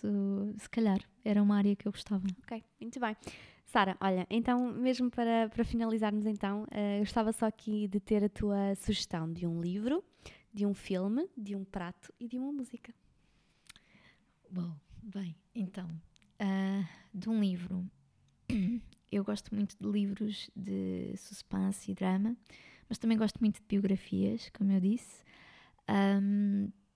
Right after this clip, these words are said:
Speaker 1: eu vou recomendar o livro da Michelle Obama, porque eu gostei muito. É uma pessoa que eu admiro imenso. É o Becoming. Ahm, eu admiro imenso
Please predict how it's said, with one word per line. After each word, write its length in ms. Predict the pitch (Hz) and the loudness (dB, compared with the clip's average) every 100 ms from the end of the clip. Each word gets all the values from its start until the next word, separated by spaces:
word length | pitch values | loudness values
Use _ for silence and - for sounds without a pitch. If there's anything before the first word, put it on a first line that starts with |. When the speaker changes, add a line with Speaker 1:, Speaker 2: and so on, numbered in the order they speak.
| _ _ - - _ _ _ _ | _ _ -18 -18 _ _ _ _
Speaker 1:
eu 140 | 214 208 | 0 0
vou 220 | 226 247 | 2 2
recomendar 760 | - - 240 226 196 185 185 - - | 2 2 4 6 6 4 0 -6 -6
o 80 | 226 | 0
livro 260 | 214 208 | 2 2
da 120 | 214 208 | 0 0
Michelle 320 | 208 208 202 | 0 0 2
Obama, 400 | 190 185 196 214 _ _ | 4 2 2 -2 _ _
porque 180 | - - | -6 -4
eu 60 | 214 | -2
gostei 260 | - 214 | -2 2
muito. 420 | 208 180 185 - - | 2 2 0 -6 -2
É 60 | 208 | 2
uma 120 | 208 | 2
pessoa 220 | - 214 | 0 -4
que 100 | - | 0
eu 60 | 214 | 2
admiro 300 | 214 214 202 | 4 4 4
imenso. 440 | 190 185 - - - - - - - - | 4 2 -2 -10 -20 -20 -20 -20 -12 0
É 40 | |
o 60 | 202 | 2
Becoming. 520 | 214 - 190 190 220 - - - - - | 2 0 2 2 0 -4 -14 -20 -14 0
Ahm, 580 | 202 196 196 196 196 196 | 2 4 4 4 2 0
eu 140 | 220 220 | 4 6
admiro 320 | 220 226 214 | 8 6 8
imenso 680 | 208 196 190 - - 233 | 8 8 6 2 0 -2